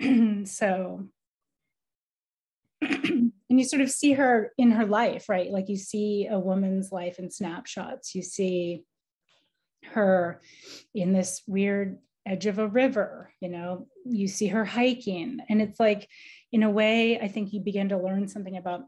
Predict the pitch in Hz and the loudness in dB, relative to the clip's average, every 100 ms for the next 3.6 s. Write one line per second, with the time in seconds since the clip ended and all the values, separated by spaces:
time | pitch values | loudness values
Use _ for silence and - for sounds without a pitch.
0 | _ 208 185 180 214 220 247 240 247 247 | _ -2 0 0 -2 -2 0 0 0 -2
1 | 208 190 190 190 190 180 180 180 180 175 | -6 -4 -6 -10 -8 -6 -2 -2 -2 -8
2 | 175 196 190 180 165 - 202 190 226 - | -8 -10 -8 -8 -8 -8 -6 -6 -8 -14
3 | - - 190 175 175 - | -14 -8 -6 -4 -6 -8